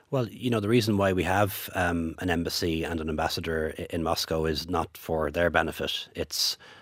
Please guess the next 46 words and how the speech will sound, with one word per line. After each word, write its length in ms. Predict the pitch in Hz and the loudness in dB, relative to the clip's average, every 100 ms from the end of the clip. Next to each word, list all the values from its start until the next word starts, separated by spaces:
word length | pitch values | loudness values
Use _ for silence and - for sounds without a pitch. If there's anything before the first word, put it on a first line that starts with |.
| - | -8
first 320 | - 87 - | 0 0 2
of 60 | 85 | 0
all, 80 | |
to 100 | 78 | 0
protect 360 | - - 80 - | -4 -2 -2 0
our 80 | 73 | -2
citizens 640 | - 78 80 80 78 - - - 76 - | -2 -2 -2 -4 -2 -4 -6 -16 -18 -6
who 80 | 87 | -2
are 80 | 76 | 2
there, 260 | 80 113 - - | 2 2 0 -6
and 120 | 82 | -6
we 60 | |
have 180 | 78 78 | -4 -4
citizens, 500 | - 80 - 80 78 | -4 -4 -2 -4 -4
Irish 240 | 85 80 78 | -4 -2 -2
citizens 380 | 80 78 78 78 | -4 -4 -6 -4
in 100 | 78 | -4
Russia. 340 | 80 - 82 - - - | -2 -2 -4 -6 -18 -6
Often 420 | 76 - 87 80 - | -4 -2 -2 -4 -8
they 120 | - 78 | -8 -4
come 180 | 85 | -4
from 160 | 82 85 | -2 -2
mixed 380 | 80 - - - | 0 0 -4 -2
Irish-Russian 520 | 82 80 - 82 85 | -2 -2 -4 -6 -6
families, 520 | 85 82 82 80 - - - - - | -4 -2 -2 -4 -8 -10 -18 -20 -12
um, 420 | 87 85 82 82 - | -6 -2 -2 -2 -2
and 160 | 92 87 | 0 2
we 80 | |
do, 260 | 85 87 85 - - | 2 2 0 -2 -10
and 140 | 87 90 | -6 -2
we 80 | 85 | 0
do 120 | 92 | 4
want 200 | 92 92 | 4 2
to 40 | |
be 100 | 82 | 2
able 260 | 82 98 82 | 2 2 -2
to 280 | - 85 76 - _ | -2 -2 -2 -6 _
keep 200 | - - | -6 0
lines 200 | 85 82 | 2 2
of 80 | 82 | 0
communication 540 | 90 80 - 87 92 | -2 -2 -2 -2 -2
open 240 | 82 - 82 | -4 -4 -6
with 100 | - | -4
the 60 | |
Russian 300 | 85 82 80 | -4 -4 -2
government. 440 | 85 101 92 80 | -2 0 0 -2